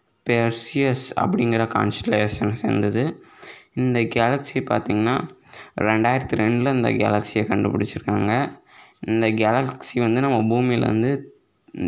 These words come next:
த்ரீ ஹண்ட்ரட் அண்ட் தேர்ட்டீன் மில்லியன் லைட் இயர்ஸ் தூரத்துல இருக்கு. அடுத்தது இந்த கேலக்சி பார்த்தீங்கன்னா,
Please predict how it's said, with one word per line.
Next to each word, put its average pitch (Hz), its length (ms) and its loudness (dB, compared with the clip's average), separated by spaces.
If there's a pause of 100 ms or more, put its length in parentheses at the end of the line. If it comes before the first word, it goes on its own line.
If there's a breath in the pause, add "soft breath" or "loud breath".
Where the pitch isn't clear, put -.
(240)
த்ரீ - 220 -2
ஹண்ட்ரட் 123 380 2
அண்ட் 123 180 0
தேர்ட்டீன் 110 460 0
மில்லியன் 107 420 2
லைட் 107 320 0
இயர்ஸ் 127 240 0
தூரத்துல 110 480 -2
இருக்கு. - 320 -4 (1120 loud breath)
அடுத்தது 127 600 2
இந்த 135 280 2
கேலக்சி 120 540 0
பார்த்தீங்கன்னா, 110 520 0